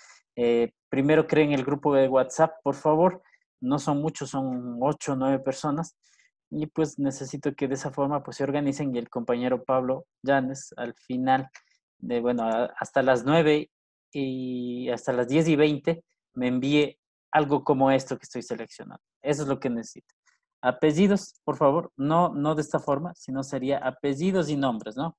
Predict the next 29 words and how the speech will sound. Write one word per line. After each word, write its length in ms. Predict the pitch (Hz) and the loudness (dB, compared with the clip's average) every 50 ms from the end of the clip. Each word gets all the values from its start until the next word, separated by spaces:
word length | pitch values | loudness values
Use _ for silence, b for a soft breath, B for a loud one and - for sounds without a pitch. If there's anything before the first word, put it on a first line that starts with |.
| _ | _
Al 220 | - 113 120 117 117 | -6 -6 -6 -6 -4
revés, 460 | 123 120 110 113 - - - - _ _ _ _ _ _ | -6 -8 -8 -8 -12 -16 -20 -20 _ _ _ _ _ _
¿sí? 200 | - 139 165 - _ _ _ _ _ _ - | -12 -12 -12 -12 _ _ _ _ _ _ -14
Apellidos 760 | 117 117 - 127 131 135 156 185 196 190 196 196 196 - - _ _ _ _ _ _ _ _ _ _ _ _ _ _ _ _ _ _ _ _ _ _ _ _ _ - | -14 -10 -6 -6 -4 -4 -2 -2 0 0 0 -2 -4 -8 -16 _ _ _ _ _ _ _ _ _ _ _ _ _ _ _ _ _ _ _ _ _ _ _ _ _ -10
y 100 | 135 131 | -8 -6
nombres, 600 | 127 120 110 101 - - - - - - - _ _ _ _ | -4 -4 -4 -6 -8 -14 -20 -20 -20 -20 -20 _ _ _ _
¿sí? 260 | - - 170 190 185 _ _ _ _ _ _ _ _ _ | -4 -4 -4 -4 -4 _ _ _ _ _ _ _ _ _
De 180 | - 117 123 151 | -12 -2 0 0
esa 200 | 147 - 165 147 | 0 0 -2 -2
forma 280 | - 156 147 147 147 | 0 -2 -2 0 -2
necesito, 560 | 139 131 123 - - 113 - 101 - - - - | -4 -4 -6 -8 -10 -12 -12 -14 -16 -14 -14 -10
en 160 | - 156 170 180 | -8 -8 -4 -2
mayúsculas 680 | 185 180 185 202 202 185 - - - 180 175 170 170 | -2 0 0 0 0 -2 -2 -4 -2 -2 -2 -2 -2
si 80 | - | -4
es 80 | 170 170 | -8 -6
posible, 500 | - - 180 175 - 202 190 190 202 190 B B B B B B B B - | -2 -2 -2 0 0 0 2 2 0 -2 B B B B B B B B -6
y 140 | - 170 - | -6 -4 2
con 180 | - 190 180 175 | 4 4 4 6
eso 380 | 180 170 165 - 180 175 - b b b b b _ _ | 4 2 2 0 -2 -4 -4 b b b b b _ _
yo, 280 | _ 131 127 143 151 147 | _ -2 0 0 0 0
pues, 280 | - 151 151 - - 135 | 0 0 -2 -2 -2 -4
les 200 | 120 131 127 127 | -4 -2 2 2
agrego 400 | 127 120 131 135 143 135 143 131 | 2 2 2 0 2 2 2 0
de 60 | 135 | 2
una 140 | 135 131 127 | 0 -2 -2
forma 260 | - 143 135 135 127 | -2 -2 -2 -2 0
mucho 360 | 123 131 139 139 - - 131 | 0 0 -2 -2 -2 -6 -4
más 180 | 127 131 135 135 | -2 -2 -2 -2
rápida 520 | 135 151 156 151 151 - 139 139 147 - | 2 2 2 2 2 -2 -2 -2 -4 -8